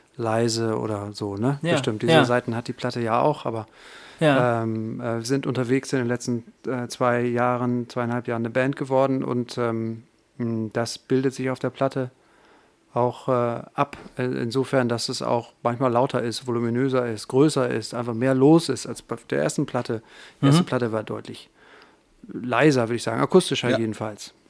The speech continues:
Speaker 3: Ja.
Speaker 2: Habt ihr dann jetzt so künstlerisch ein Mei-, ist das ein Meilenstein für, für euch? Habt ihr dann etwas erreicht?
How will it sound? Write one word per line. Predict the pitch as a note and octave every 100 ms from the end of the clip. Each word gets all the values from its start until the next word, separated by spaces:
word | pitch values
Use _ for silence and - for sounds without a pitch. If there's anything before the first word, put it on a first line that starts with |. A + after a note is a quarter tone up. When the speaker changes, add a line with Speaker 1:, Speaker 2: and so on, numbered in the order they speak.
| -
Speaker 3:
Ja. | A#2 - - - -
Speaker 2:
Habt | D#3+ -
ihr |
dann | A3 G#3
jetzt | G3 G3+
so | F#3+
künstlerisch | E3 G#3 A#3 B3+ A#3+ A#3 - - F#3+
ein | G#3
Mei-, | F#3+ G#3+
ist | G#3+ G#3
das | C4
ein | A#3+
Meilenstein | F#3+ A#3+ B3+ C4+ C4+ C#4 C#4
für, | - G#3+ G#3
für | G3+ A3
euch? | - F#3 B3 -
Habt | G3+ G3+
ihr | G#3
dann | G3+ G3 G3 F#3+
etwas | F3 F3+ G3 -
erreicht? | F3 E3+ F#3 F#3+ F#3+ - -